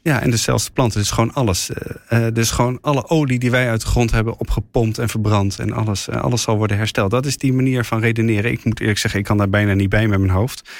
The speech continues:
Maar dat geldt van wel meer dingen in het, eh, in het geloof. Eh,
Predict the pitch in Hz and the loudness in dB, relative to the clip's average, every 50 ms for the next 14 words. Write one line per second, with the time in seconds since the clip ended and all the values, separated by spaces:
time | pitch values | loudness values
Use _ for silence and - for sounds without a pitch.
0 | - - - - _ - - 107 - - - 104 98 - - 104 98 101 98 101 | -18 -20 -20 -16 _ -8 -6 -4 -2 0 2 2 0 0 0 -2 0 2 2 2
1 | 104 104 107 104 101 95 95 90 90 90 92 95 - - 98 92 95 - - 98 | 2 0 0 0 0 0 0 2 2 0 0 -2 -2 -2 -2 -2 0 0 0 0
2 | 95 - - - 92 82 98 127 - - - _ _ - - - - - - - | -2 -2 -2 -2 0 0 0 -2 -4 -8 -14 _ _ -20 -18 -16 -16 -18 -20 -20
3 | - - _ _ - 120 120 117 117 117 117 113 113 110 | -20 -20 _ _ -2 0 2 2 2 2 2 2 0 0